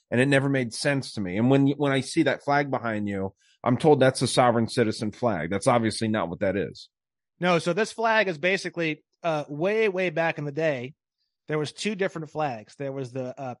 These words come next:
Speaker 2: peacetime civil flag, and then there was the war flag, which is, like, the flag that states that you're at war.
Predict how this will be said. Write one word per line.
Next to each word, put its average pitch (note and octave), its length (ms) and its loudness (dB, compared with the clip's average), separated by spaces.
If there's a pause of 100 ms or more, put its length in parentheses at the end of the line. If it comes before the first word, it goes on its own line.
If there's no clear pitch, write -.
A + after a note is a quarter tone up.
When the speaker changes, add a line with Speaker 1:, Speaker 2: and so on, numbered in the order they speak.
Speaker 2:
peacetime G#3+ 1040 -8
civil G3 420 -2
flag, A3+ 420 -2 (400)
and C#3+ 100 -8
then D3 80 -4
there D3+ 100 -6
was C#3+ 140 -8
the C3 120 -8
war D3+ 300 -2
flag, G#2+ 520 -12
which C3+ 180 -12
is, B2+ 160 -12
like, A#2+ 200 -12
the A#2 200 -12
flag B2+ 380 -10
that A#2 140 -14
states B2 300 -8
that - 100 -10
you're G#2+ 140 -8
at - 80 -12
war. G#2+ 260 -4